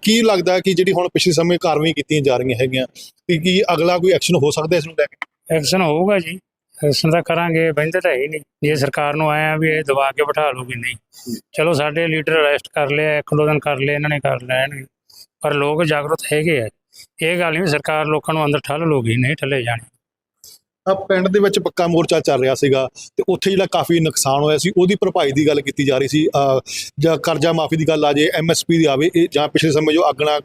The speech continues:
Speaker 1: ਕਣਕ ਦਾ ਨੁਕਸਾਨ ਹੋਇਆ, ਇਹੀ ਮੰਗਾਂ ਸਰ ਸਰਕਾਰ ਇਹਨਾਂ ਵੱਲ ਕੋਈ ਧਿਆਨ ਦੇ ਰਹੇਗੀ ਤੇ ਕਾਰਵਾਈ ਕਰਨ ਤੇ ਜਿਹੜੀ, ਅਹ, ਦ-, ਨਜ਼ਰ ਆ ਰਹੀ ਹੈ?
Speaker 2: ਇਹ ਜਿਹੜੀ ਸਰਕਾਰ ਆ ਜੀ, ਇਹਨਾਂ ਗੱਲਾਂ ਤੋਂ ਹੀ ਸਾਨੂੰ ਟਾਲ ਮਟੋਲ ਕਰ ਰਹੀ ਹੈ, ਵੀ ਦਬਾ ਰਹੀ ਆ ਆਪਦੇ ਜਾਣੇ। ਜੇ ਕਿਸਾਨ ਇਕੱਠੇ ਹੋ ਕੇ ਮੰਗਾਂ ਦੀਆਂ ਮੰਗ ਨਾ ਲੈਣ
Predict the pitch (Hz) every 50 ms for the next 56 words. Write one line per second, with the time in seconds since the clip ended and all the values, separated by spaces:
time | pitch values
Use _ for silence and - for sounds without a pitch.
0 | _ - 156 143 131 151 151 131 - 131 127 123 120 113 - - - - - _
1 | _ - 220 185 233 240 233 208 180 180 190 196 220 220 226 202 160 - 151 160
2 | 185 208 214 220 214 214 208 214 202 208 185 165 156 143 151 165 170 170 170 190
3 | 180 - - - - - 180 - 202 185 185 196 220 226 202 220 202 202 190 202
4 | 196 190 180 165 165 170 160 - 160 143 143 135 135 120 113 - 139 135 131 127
5 | 127 127 127 123 120 120 117 127 127 - _ - 170 175 190 190 202 156 - -
6 | 147 - 160 151 151 156 165 170 175 170 160 175 180 180 175 170 175 180 180 180
7 | - 156 151 147 147 151 156 - - 170 165 165 160 160 151 139 143 147 147 147
8 | 147 143 - 143 143 143 139 135 143 143 135 - - 135 127 123 143 151 156 156
9 | 147 143 135 - _ - - 127 117 - _ - 147 131 131 120 123 123 127 127
10 | 135 151 165 160 147 139 143 139 139 135 139 143 147 143 156 170 170 156 - -
11 | - - - - - 147 147 156 156 - 160 - - 170 170 156 160 170 160 156
12 | 147 147 139 151 151 151 156 151 143 139 139 135 123 117 113 107 117 117